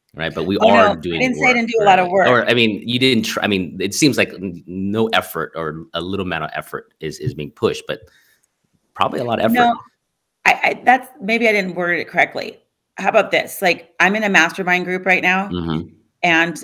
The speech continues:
Speaker 2: there's probably people in my group that are looking to be listening to this, and they're gonna be mad at me, but I get a text every single day, morning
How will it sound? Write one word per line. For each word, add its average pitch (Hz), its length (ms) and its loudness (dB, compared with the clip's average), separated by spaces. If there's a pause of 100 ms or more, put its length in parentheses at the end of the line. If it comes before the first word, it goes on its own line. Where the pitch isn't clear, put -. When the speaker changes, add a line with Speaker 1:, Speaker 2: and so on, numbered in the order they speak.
(140)
Speaker 2:
there's 170 200 -4
probably 170 340 -2
people 180 280 -8
in 165 60 -4
my 160 100 0
group 156 240 -8
that 156 100 -2
are 147 80 -4
looking 151 220 -8
to 151 80 -2
be 143 220 -10
listening 156 400 -4
to 170 100 -6
this, 165 240 -6
and 156 100 -8
they're 151 100 -2
gonna 151 120 -4
be 143 100 -4
mad 139 220 0
at - 60 -8
me, 175 180 -4
but 185 220 -6
I 165 80 2
get 180 120 -2
a 170 80 -4
text - 320 -4 (100)
every 156 200 -2
single 170 260 -6
day, 151 360 0
morning 165 520 -2